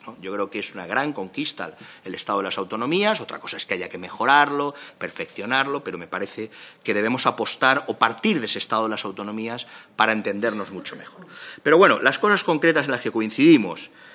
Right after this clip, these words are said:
el, el portavoz de Ciudadanos, Guillermo Díaz, decía, hablaba, lanzaba, ¿no? Me lanzaba algunas, algunos desafíos, pues, en relación con la ley de mecenazgo, en relación con el Estatuto del Artista.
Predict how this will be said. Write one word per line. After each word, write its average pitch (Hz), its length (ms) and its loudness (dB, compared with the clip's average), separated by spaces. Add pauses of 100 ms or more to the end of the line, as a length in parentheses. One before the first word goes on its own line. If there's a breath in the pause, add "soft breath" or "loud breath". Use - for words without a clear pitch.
(180 loud breath)
el, 107 380 -4
el 104 240 -2
portavoz 120 400 0
de 113 60 -4
Ciudadanos, 139 600 2
Guillermo 104 360 -4
Díaz, 113 480 -4
decía, 110 600 -6
hablaba, 113 500 -2 (320)
lanzaba, 104 520 2
¿no? 127 100 -2
Me 120 80 -2
lanzaba 110 560 -2 (300 loud breath)
algunas, 101 560 -6
algunos 117 300 -2
desafíos, 127 500 0
pues, 117 120 -4
en 101 40 -6
relación 117 220 -4
con 101 100 -2
la 90 40 -4
ley 101 120 -6
de 95 80 -6
mecenazgo, 135 760 -2 (380 loud breath)
en 98 160 -10
relación 107 540 0
con 113 300 0
el 113 120 0
Estatuto 107 400 -4
del 98 100 -2
Artista. 147 720 -2